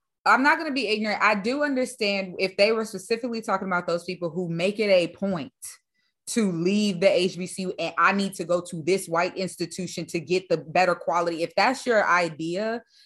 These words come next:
then yeah, I can see what you're talking about, 'cause I do feel like that's the same type of mentality Deion kinda has too, and even a Shannon Sharpe with that comment.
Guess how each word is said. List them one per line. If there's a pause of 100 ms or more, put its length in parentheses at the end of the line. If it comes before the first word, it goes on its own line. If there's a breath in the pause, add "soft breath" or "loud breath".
then
yeah,
I
can
see
what
you're
talking
about,
'cause
I
do
feel
like
that's
the
same
type
of
mentality
Deion
kinda
has
too,
and
even
a
Shannon
Sharpe
with
that
comment.